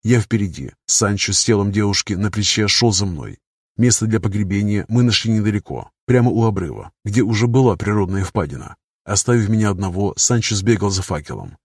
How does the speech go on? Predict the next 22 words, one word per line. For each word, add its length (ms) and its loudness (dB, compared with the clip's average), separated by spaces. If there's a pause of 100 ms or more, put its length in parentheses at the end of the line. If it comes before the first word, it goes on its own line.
(220)
Теперь, 460 -2
при 120 0
свете 280 -2
факелов, 520 -4 (220)
Ика 240 0
казалась 480 2
ещё 380 0
красивее. 680 -4 (260)
Её 240 -2
красоту 420 -2
не 120 2
портили 420 2
выбитые 460 2
зубы, 440 -8 (120)
огромный 420 4
синяк 480 0
на 60 -4
скуле 480 -6 (160)
и 60 2
царапины 540 0
на 80 -2
лице. 440 -4